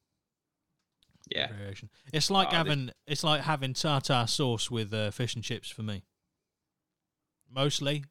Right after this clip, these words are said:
Speaker 1: Right.
Speaker 2: tomato sauce, but sometimes I'll have tartar sauce.
Speaker 1: Right.
Speaker 2: If you don't know what
Speaker 1: Little bit
Speaker 2: tartar sauce
Speaker 1: tartar.
Speaker 2: is, it's, it's, uh, I think it's, like, again, gherkin or pickle in it. Um, I'm pretty sure it's, like, mayonnaise as well.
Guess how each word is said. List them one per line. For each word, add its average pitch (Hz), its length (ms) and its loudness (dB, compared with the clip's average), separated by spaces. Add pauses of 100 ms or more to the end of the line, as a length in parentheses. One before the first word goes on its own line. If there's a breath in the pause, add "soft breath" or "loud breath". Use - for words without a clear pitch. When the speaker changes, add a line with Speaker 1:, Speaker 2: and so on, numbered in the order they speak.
Speaker 1:
Right. 101 100 -12
Speaker 2:
tomato 117 300 0
sauce, 104 400 -4 (260 soft breath)
but 113 140 -10
sometimes 139 580 0
I'll 107 120 -4
have 107 140 -4
tartar 107 440 -4
sauce. - 420 -6 (1000)
Speaker 1:
Right. 87 360 -10 (380 soft breath)
Speaker 2:
If 101 160 -14
you 107 40 -12
don't 113 120 -2
know 107 60 0
what 95 120 -2
Speaker 1:
Little 104 160 -4
bit 98 100 -4
Speaker 2:
tartar 101 240 -4
sauce 101 180 -4
Speaker 1:
tartar. 92 340 0
Speaker 2:
is, - 160 -8
it's, - 420 -8
it's, - 260 -8
uh, 107 380 -8
I 127 140 -12
think 240 440 -4
it's, - 340 -2
like, 120 260 -8 (180)
again, 117 420 -4
gherkin 107 460 -6
or 95 100 -2
pickle 104 460 -2
in 107 160 -8
it. 107 180 -8 (680)
Um, 104 540 -2 (300)
I'm 123 120 -8
pretty 156 220 -4
sure 139 200 -2
it's, 123 160 -4
like, 113 160 -4
mayonnaise 107 600 -4
as 104 140 -8
well. 110 300 -4